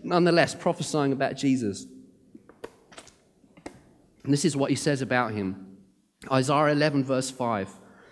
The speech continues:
"Righteousness will be his belt, and faithfulness the sash around his waist.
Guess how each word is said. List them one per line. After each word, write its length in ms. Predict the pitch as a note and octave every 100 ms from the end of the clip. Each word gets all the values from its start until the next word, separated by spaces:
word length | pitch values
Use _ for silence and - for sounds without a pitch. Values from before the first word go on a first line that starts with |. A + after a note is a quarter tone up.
| - - - -
"Righteousness 1000 | C3 F#3 G#3+ - C3+ B2+ C3 B2 B2
will 120 | B2+ B2+
be 300 | D3+ D3 C#3
his 160 | A#2
belt, 640 | G#2 B2 G#2+ - - - - - _ _ _ C3
and 160 | B2+
faithfulness 840 | - - F#3+ F#3+ G3 A#2+ A2+ A2
the 100 | -
sash 600 | A2+ - E3 A2 G2+ - -
around 380 | A2 A#2+ A2+ G#2+
his 200 | G#2 -
waist. 560 | A2+ F#2 F#2 - -